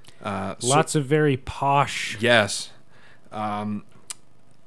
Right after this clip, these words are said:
Speaker 1: S-, S-, Cerruti eighteen eighty-one, never heard of that. Trinity Unlimited. Costco.
Speaker 2: Costco.
Speaker 1: Cotton On, Dangerfield.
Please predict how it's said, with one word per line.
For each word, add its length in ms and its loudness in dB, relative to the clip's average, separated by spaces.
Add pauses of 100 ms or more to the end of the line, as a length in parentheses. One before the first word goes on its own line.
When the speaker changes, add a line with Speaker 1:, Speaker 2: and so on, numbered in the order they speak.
(140)
Speaker 1:
S-, 220 -4
S-, 420 -6
Cerruti 920 0
eighteen 380 -2
eighty-one, 460 0
never 200 0
heard 200 -2
of 60 -4
that. 260 0
Trinity 320 -4
Unlimited. 580 -2
Costco. 720 2 (560)
Speaker 2:
Costco. 880 -6
Speaker 1:
Cotton 520 4
On, 540 4 (200)
Dangerfield. 920 0